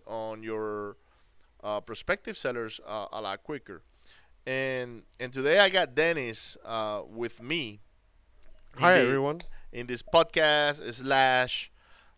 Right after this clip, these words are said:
Speaker 1: um, Facebook Live slash Instagram Live in order to, uh, uh, number one, introduce direct mail out, uh, dot com and, um, and show you how it works.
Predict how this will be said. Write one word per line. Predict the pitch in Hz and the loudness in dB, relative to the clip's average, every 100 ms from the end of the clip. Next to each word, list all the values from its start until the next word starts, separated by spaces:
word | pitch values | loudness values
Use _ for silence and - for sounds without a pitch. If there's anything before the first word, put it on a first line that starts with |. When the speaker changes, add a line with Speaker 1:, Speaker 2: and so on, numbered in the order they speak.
| - | -6
Speaker 1:
um, | 123 120 117 110 98 - | -2 0 -2 -6 -18 -8
Facebook | - 160 147 151 | 0 0 0 -4
Live | 147 147 143 143 139 135 117 | 2 4 4 4 2 -2 -6
slash | 131 135 131 - - | 0 2 2 -2 -4
Instagram | 170 156 139 143 139 135 | -4 -4 -4 -2 -2 0
Live | 135 127 127 127 - - - - _ - - - | 2 2 2 0 -4 -18 -20 -20 _ -20 -14 -4
in | 131 | 2
order | 160 214 202 | 4 6 4
to, | 170 170 165 160 156 156 | 2 0 2 2 0 -2
uh, | 131 139 135 131 135 - - | 2 2 2 -2 -16 -20 -14
uh, | 135 143 | -10 -2
number | 156 160 156 | 0 2 4
one, | 196 190 | 6 4
introduce | 180 170 151 185 226 | 2 -6 -6 -4 -4
direct | 175 165 170 170 | 2 2 2 -2
mail | 165 143 | -2 0
out, | 120 151 - _ - | 2 0 -4 _ -8
uh, | 123 123 120 | -2 -2 -2
dot | 131 123 | -4 -4
com | - 147 160 156 - - | -2 0 -2 -6 -20 -12
and, | 127 127 123 | -8 -6 -6
um, | 120 117 113 104 | -6 -6 -8 -12
and | 110 107 76 | -14 -14 -14
show | - - | -4 -2
you | 180 165 | 0 0
how | 156 135 | 0 -2
it | 95 | -4
works. | 120 175 202 - | -4 -4 -6 -12